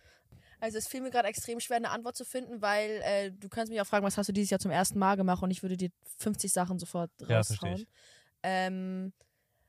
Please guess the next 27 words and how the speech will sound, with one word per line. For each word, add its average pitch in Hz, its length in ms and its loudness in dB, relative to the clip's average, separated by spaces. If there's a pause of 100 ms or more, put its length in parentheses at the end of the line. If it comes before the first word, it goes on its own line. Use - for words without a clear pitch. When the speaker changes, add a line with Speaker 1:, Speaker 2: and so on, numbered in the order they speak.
(580)
Speaker 1:
und 233 140 0
mit, 277 180 0
und 302 240 -2
mitsamt 285 680 -2
von 302 200 -2
ganz 302 220 -4
vielen 302 200 -6
albernen 349 460 4
Sachen 320 240 2
ist - 140 -16
eine 285 240 0
seriöse 269 460 -6
Sache, 214 280 0
die 202 80 -10
ich 214 80 -10
über 190 100 0
mich 196 160 -8
gelernt 190 300 -4
habe 190 100 -10
dieses 180 280 -8
Jahr. 180 140 -2
Und 196 60 -6
zwar, 262 280 -6 (100)
ich 277 220 -10
bin 240 200 -4
ein 214 300 -4 (160)
Workaholic. 226 920 -6